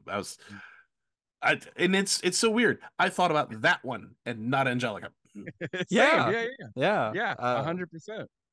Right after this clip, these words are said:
Speaker 3: and what a great episode, too. I mean, I don't know about you guys, but for some reason, even in my memory, when I go back and think about that episode, it seems like it goes on for so much longer than just the
Speaker 1: Mm-hmm.
Speaker 3: average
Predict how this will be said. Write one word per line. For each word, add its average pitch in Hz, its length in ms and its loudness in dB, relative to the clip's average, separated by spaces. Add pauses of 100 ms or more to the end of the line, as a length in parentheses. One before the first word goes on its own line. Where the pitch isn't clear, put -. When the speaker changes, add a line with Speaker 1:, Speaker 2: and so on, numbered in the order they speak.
(340)
Speaker 3:
and 123 80 -2
what 202 120 4
a 170 60 2
great 113 340 0
episode, 98 600 -6
too. 98 320 -4
I 98 120 -2
mean, 104 240 -4
I 120 160 2
don't 131 80 0
know 113 120 2
about 101 320 -4
you 101 100 -6
guys, 98 420 -4
but 101 180 0 (180)
for 123 100 -12
some 143 260 2
reason, 120 420 0
even 151 280 0
in 127 80 0
my 107 140 0
memory, 101 380 -4
when 98 120 -4
I 101 80 -6
go 104 180 -4
back 101 240 -4
and 110 120 -12
think 98 140 -12
about 104 200 -4
that 98 140 -2
episode, 95 460 -4
it 90 100 -8 (120)
seems 139 480 0
like 98 200 0
it 90 120 -8
goes 107 260 -2
on 107 220 -2
for 104 100 -8
so 110 180 -6
much 107 220 -6
longer 101 600 -4
than 101 160 -6
just 104 260 -6
the 131 80 -2
Speaker 1:
Mm-hmm. 196 80 -2
Speaker 3:
average 101 560 -4